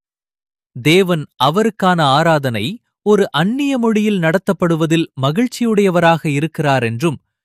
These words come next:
இந்த நியமனத்தை அலட்சியம் செய்வது அநேக தீமைகளுக்கும் மத துரோகத்துக்கும் காரணமாக இருக்கிறது என்றும் அறிவித்தார். இவ்விதமாக தேவனுடைய வார்த்தை என்கிற வெளிச்சம் அணைக்கப்பட்டு, மக்கள் இருளால் மூடப்பட வேண்டுமென்று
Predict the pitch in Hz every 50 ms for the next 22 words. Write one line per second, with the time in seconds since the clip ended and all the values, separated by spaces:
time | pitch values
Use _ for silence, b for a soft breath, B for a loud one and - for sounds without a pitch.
0 | _ _ _ _ _ 226 233 226 220 220 202 233 269 302 285 269 254 240 226 -
1 | - 226 220 - - - 143 170 220 240 - - - 247 226 196 - - 185 180
2 | 170 160 165 147 165 170 175 165 - _ - 120 135 156 202 240 254 - 247 226
3 | - - 196 208 202 202 190 160 180 170 165 156 - - 190 190 185 - _ _
4 | _ _ 135 139 151 190 202 277 233 214 240 220 214 208 - 190 - - 185 -
5 | - 185 175 156 - - 151 160 190 208 220 208 214 196 202 202 185 202 185 165
6 | 160 165 165 - - 175 175 156 151 135 135 123 113 127 156 190 175 139 127 110
7 | 113 - _ 120 110 101 - - _ _ _ _ _ _ _ _ _ _ _ _
8 | _ _ _ _ _ - 147 143 151 160 147 160 160 160 160 160 - - 143 107
9 | 104 143 190 - _ _ - 135 123 165 202 247 254 233 247 226 226 202 208 196
10 | 180 151 143 143 160 185 196 - _ 214 208 196 185 170 165 151 160 151 139 127
11 | 135 143 165 156 - - 165 151 147 - _ - 120 131 165 196 - - - 135
12 | - 123 117 - _ 175 135 95 - _ _ _ _ _ _ _ _ _ 170 196
13 | 214 - _ - 269 247 175 143 - _ 151 147 196 214 262 269 254 262 247 240
14 | 202 175 185 220 233 233 226 - 220 196 190 175 175 180 175 170 175 151 160 160
15 | 151 135 143 151 160 165 - -